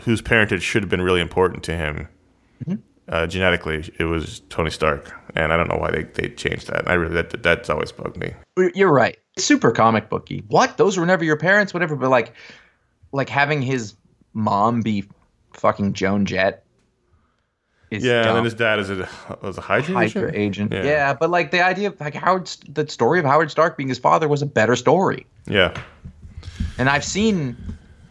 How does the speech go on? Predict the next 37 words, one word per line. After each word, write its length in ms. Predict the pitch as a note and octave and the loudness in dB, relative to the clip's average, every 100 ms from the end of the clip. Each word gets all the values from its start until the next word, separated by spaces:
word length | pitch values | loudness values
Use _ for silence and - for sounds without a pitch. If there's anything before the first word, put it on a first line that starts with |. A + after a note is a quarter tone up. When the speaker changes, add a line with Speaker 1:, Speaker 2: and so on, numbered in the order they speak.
| _ _ | _ _
Speaker 2:
so 260 | - - E3+ | -14 -6 -2
many 160 | E3+ B2+ | -2 -2
versions. 800 | G2+ A#2+ C3 A2 G2+ F#2+ - - - | 4 4 4 0 -2 -2 -6 -8 -2
I'm 140 | B2 | 2
tr-, 100 | - | 4
I'm 140 | C3+ B2 | 2 2
getting 180 | F#3 | 2
them 100 | C3+ | 2
mixed 240 | A#2+ A2+ - | 2 0 0
up 100 | B2 | 0
now 180 | G#2 G2 | 0 -2
between 220 | F#2 A2 | -2 -4
the 80 | G2 | -2
movie 300 | G2+ G#2+ A#2 | -2 0 2
ones 360 | G#2+ A2 A2 F#2+ | 2 4 2 2
where 220 | G2 G2 | 2 2
he 140 | G#2 | 0
get, 180 | F#2+ F2+ | 0 0
the 80 | - | -2
kid, 220 | - F#2 | 0 0
the 80 | F#2+ | 0
parents 260 | A2+ F#2+ F2+ | 2 2 2
get 120 | - | 2
murdered 340 | F#2+ F#2 G2 | 4 4 2
in 80 | F#2 | 2
the 80 | F2+ | 0
car 440 | - F#2 F#2 F#2+ | 2 2 4 2
by 200 | F#2 F#2 | 2 0
the 120 | F#2 - _ - | 0 -8 _ -4
fucking 220 | F#2+ F2+ | -4 -2
Winter 180 | F#2 F2 | 0 0
Soldier. 380 | - F2 F#2 G#2 | 0 0 0 2
Speaker 1:
That 60 | A2 | 0
was 100 | G#2 | 0
the 60 | |
movie, 280 | G#2+ F#2+ F2+ | 0 2 2
yeah, 200 | F#2 | 2